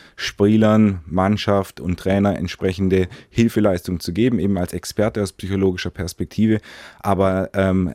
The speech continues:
Erfolg jetzt auf Psychologie zurückzuführen und Misserfolg, da war der Psychologe dann irgendwie nicht verantwortlich, das ist etwas, was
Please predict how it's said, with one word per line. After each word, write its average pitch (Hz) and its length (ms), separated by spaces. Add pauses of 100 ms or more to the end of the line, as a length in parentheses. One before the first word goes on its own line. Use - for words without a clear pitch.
(100)
Erfolg 101 580
jetzt - 180
auf 95 240
Psychologie 95 600
zurückzuführen 104 800
und 95 420
Misserfolg, 101 600
da 95 100
war 98 80
der 95 60
Psychologe 95 500
dann 92 160
irgendwie 90 280
nicht 110 120
verantwortlich, 92 560
das 95 240
ist - 220
etwas, - 360
was 90 260